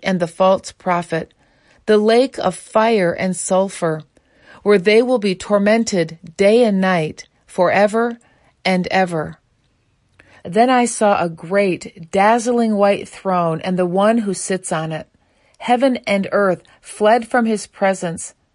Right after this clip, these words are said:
and they were no more. I saw the dead, the lowly, and the famous alike standing before the throne. Books were opened, and then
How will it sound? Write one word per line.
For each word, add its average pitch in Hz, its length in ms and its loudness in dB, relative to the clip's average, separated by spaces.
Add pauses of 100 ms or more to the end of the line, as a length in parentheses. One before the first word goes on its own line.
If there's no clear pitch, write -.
and 190 140 -2
they 185 140 0
were 190 260 -2
no 185 180 -2
more. 170 480 -2 (600)
I 214 140 2
saw 240 280 0
the 220 140 -2
dead, 180 560 0 (240)
the 196 160 0
lowly, 202 720 2 (260)
and 202 180 2
the 185 140 -2
famous 233 560 -2
alike 180 600 -2 (200)
standing 233 680 0
before 190 380 -2
the 175 120 -6
throne. 170 560 -6 (840)
Books 240 540 0
were 175 220 -2
opened, 165 480 -6 (440)
and 214 220 0
then 214 380 2